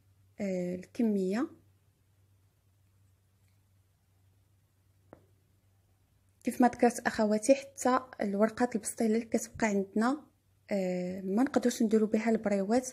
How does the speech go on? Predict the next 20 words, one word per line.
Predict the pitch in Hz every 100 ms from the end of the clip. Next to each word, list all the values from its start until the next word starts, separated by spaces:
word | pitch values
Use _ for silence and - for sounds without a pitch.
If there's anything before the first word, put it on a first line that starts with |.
| -
فممكن | - 208 226 233 254
اننا | - 196 202
نستخدموها | 240 - - 208 202 196 262 - - -
اولا | 214 214
نوظفوها | 208 190 - - 202 247 302
في | - -
هاد، | 226 220 - - -
آه، | 196 185 202
الطريقه | 196 _ 214 208 208 196
هذه. | 180 180 - - _ _ - _
هنا | 196 214 339 - - _ _ _ _ _ _ _ _ -
غادي | 202 202 196
نجيبوا | 196 185 196 240 247 277 - - _ _ _ _ _ _ _ _ _ _ _ _ -
يعني | 208 208 285 330 -
كاننا | - - 220 220 247
كنديروا | 247 214 208 208
كيش | - 277 381 - - _ _ -
بالورقه | 208 208 - 277
تاع | 269 - 214
البسطيله. | 196 - - 180 180